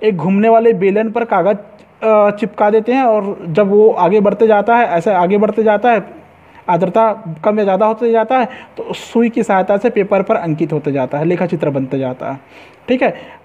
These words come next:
ये आर्द्रता ज्ञात करने के लिए हो गया, ह्यूमिडिटी ज्ञात करने के लिए हो गया। ठीक है, और, अ, दूसरा होता है, एक होता है जिसको हम लोग कहते हैं थर्मो,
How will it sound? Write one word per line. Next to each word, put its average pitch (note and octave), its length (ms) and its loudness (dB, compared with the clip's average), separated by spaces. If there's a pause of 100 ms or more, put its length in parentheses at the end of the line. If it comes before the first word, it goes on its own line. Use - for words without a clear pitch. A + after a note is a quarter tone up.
(140)
ये A3 240 4
आर्द्रता G3+ 460 0
ज्ञात F3+ 260 0
करने C#3+ 260 -2
के C#3 100 -8
लिए D3 100 -2
हो D3 120 -2
गया, F3 120 0
ह्यूमिडिटी G3 720 2
ज्ञात D#3 220 2
करने C#3 280 -4
के C3+ 120 -8
लिए C3 120 -6
हो C3 120 -6
गया। B2+ 220 -8 (2250)
ठीक A3+ 140 2
है, C#4+ 220 -2 (280)
और, G3 400 4
अ, G3 460 0
दूसरा F3+ 380 0
होता A#3+ 280 2
है, A#3+ 140 0
एक A3+ 260 -4
होता A#3 260 -2
है A#3 120 -2
जिसको G#3+ 260 -8
हम A3 100 -6
लोग A3+ 100 -8
कहते A3+ 180 -2
हैं A#3 160 -2
थर्मो, A3+ 380 0